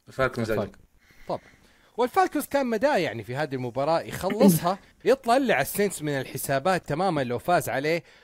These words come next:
Speaker 2: بذلك يكون two and oh. لكن خسارته فتحت المجال للجميع في هذه المباراة. مين يفوز؟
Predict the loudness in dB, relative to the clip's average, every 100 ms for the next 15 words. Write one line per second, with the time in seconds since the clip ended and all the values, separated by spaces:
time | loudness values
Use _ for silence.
0 | _ -10 0 2 2 -2 -6 -4 -4 -2
1 | -2 -2 -2 -4 -2 0 0 0 -6 -6
2 | -8 -2 2 2 2 -2 -4 -4 -6 -6
3 | -4 -4 0 0 0 -2 -4 -6 -4 -6
4 | -8 _ _ -4 -2 -4 -6 -10 -12 -12
5 | -16 -20 _ 0 2 2 2 2 0